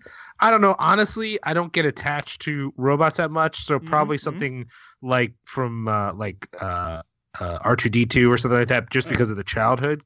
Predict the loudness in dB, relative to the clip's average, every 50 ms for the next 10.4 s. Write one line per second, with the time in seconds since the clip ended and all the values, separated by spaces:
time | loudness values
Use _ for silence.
0 | -12 -8 -6 -6 -6 -6 -8 -8 -8 -8 -10 -12 -16 -16 -10 -6 -2 0 0 0
1 | -2 -2 -6 -14 -20 -20 -20 -20 -20 -16 _ 0 2 4 4 6 4 4 4 4
2 | 2 0 -2 -2 -2 0 2 0 0 0 2 2 2 2 2 0 -2 0 2 2
3 | 2 2 0 -2 _ _ -20 -20 _ _ -8 -8 -4 0 2 4 4 4 4 2
4 | 0 -2 -6 -16 _ _ _ _ _ _ -6 -6 -6 -6 -6 -6 -4 -2 -2 0
5 | 2 2 0 0 -2 -6 -4 -4 -4 -4 -4 -4 -6 -8 -6 -4 -2 0 2 2
6 | 0 0 -2 _ _ _ _ -2 0 2 2 4 2 2 2 0 -2 -2 -2 -4
7 | -4 -6 _ _ _ -8 -2 0 0 0 0 -2 -4 -4 -6 -6 -6 -6 -8 -8
8 | -8 -8 -4 -2 -2 -2 -2 -4 -8 -8 -8 -6 -6 -6 -6 -8 -6 0 2 2
9 | 2 4 2 0 -2 -2 _ -2 0 2 2 2 2 2 2 0 2 4 4 4
10 | 4 4 0 0 -4 -8 -10